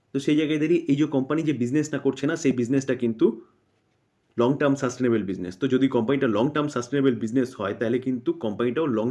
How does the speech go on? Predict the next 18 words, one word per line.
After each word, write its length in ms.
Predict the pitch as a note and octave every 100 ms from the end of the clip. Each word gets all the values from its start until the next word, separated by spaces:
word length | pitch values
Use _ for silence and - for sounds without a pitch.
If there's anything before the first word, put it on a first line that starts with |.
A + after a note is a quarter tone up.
| A#2+
টার্ম 140 | C3 C3
সাস্টেইন 320 | G2+ - D3 C3
করবে। 200 | G#2 - - _ _ _ _ _ -
দেখুন, 220 | C3 D#3+ E3 - _ B2+
বিজনেস 300 | C3+ D3 D3
করছে 180 | C#3 C3 B2+
কিন্তু 160 | C3 C3 G#2+
ওয়ার্ল্ড 240 | A#2 B2 -
ওয়াইজ 200 | A2+ G2 G2+
বিজনেস, 280 | F#2 F#2 - _ _ _ _ _ _ _ _ _ _ D3
অর্থাৎ 180 | C#3+ G3+
শুধু 120 | A3 F#3+
ভারতবর্ষে 440 | D3 E3+ F#3 F#3 E3
না, 40 | F3+ D#3
কোম্পানিটা 320 | C#3 D#3+ D#3+ D#3+
কিন্তু 200 | D#3 E3+ E3
সারা 240 | - D3 D#3 D#3 B2+
বিশ্বে 280 | D3 -